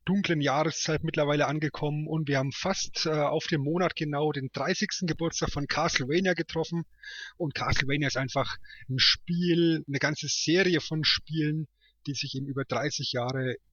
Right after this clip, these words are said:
über verschiedene Konsolen, über verschiedene Plattformen, äh, in der Videospielgeschichte verewigt hat und einen ganz besonderen Platz, äh, dort, äh, sich, sich ergattern konnte. Und ich denk, Castlevania ist einfach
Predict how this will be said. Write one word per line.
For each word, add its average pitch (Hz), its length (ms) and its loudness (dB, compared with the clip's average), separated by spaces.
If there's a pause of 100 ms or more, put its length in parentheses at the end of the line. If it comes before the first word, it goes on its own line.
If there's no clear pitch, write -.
(220)
über 156 180 0
verschiedene 156 520 0
Konsolen, 143 720 -2
über 151 160 -2
verschiedene - 420 0
Plattformen, 143 640 -2 (540)
äh, 131 300 2 (120)
in 196 140 2
der 156 140 4
Videospielgeschichte 165 840 2
verewigt 165 580 -2
hat 160 160 0
und 143 480 -4
einen 151 100 -6
ganz 151 260 -2
besonderen 139 540 0
Platz, - 640 -2
äh, 120 400 0 (800)
dort, 135 280 0
äh, 131 220 0
sich, - 220 -2
sich - 180 -2
ergattern 120 480 0
konnte. 123 300 -4
Und 117 100 -6
ich 113 100 -8
denk, 123 260 -4 (520)
Castlevania 120 540 0
ist 107 100 -2
einfach - 420 -6